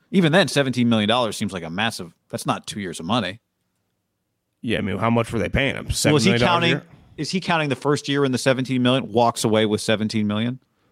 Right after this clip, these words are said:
Speaker 2: Walks away with roughly twenty-two million total.
Speaker 1: Oh.
Speaker 2: So was he making seven million dollars a year? That feels unlikely.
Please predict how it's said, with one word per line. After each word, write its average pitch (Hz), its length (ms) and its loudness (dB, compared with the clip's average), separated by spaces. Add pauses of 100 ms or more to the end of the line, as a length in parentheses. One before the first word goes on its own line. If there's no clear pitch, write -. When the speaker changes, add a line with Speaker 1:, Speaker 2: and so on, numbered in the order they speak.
(260)
Speaker 2:
Walks 135 280 4
away 131 220 6
with 117 100 2
roughly 117 300 2
twenty-two 127 580 2
million 101 300 0
total. 107 400 0 (260)
Speaker 1:
Oh. - 280 -4 (1700)
Speaker 2:
So 120 120 -2
was 120 120 4
he 120 80 2
making 120 240 0
seven 120 260 2
million 117 180 2
dollars 117 260 2
a 101 80 -4
year? 135 200 2
That 117 140 -2
feels 101 460 -4
unlikely. 101 500 -6